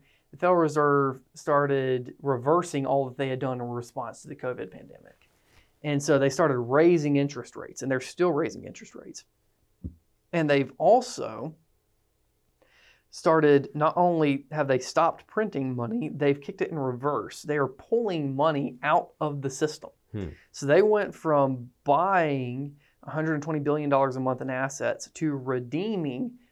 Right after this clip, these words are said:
Speaker 1: ninety-five billion dollars a month in assets.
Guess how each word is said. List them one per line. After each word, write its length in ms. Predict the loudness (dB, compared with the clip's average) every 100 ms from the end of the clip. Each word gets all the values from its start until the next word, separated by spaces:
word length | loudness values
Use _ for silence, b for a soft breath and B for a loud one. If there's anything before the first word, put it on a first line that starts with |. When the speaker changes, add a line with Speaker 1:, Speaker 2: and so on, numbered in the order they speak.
| -6
Speaker 1:
ninety-five 580 | 0 2 2 0 -2 -2
billion 280 | -8 -8
dollars 320 | -8 -10 -10 -16
a 20 |
month 320 | -16 -18 _ _ _ _ -6
in 180 | -4 -4
assets. 640 | -6 -12 -12 -12 -14 -20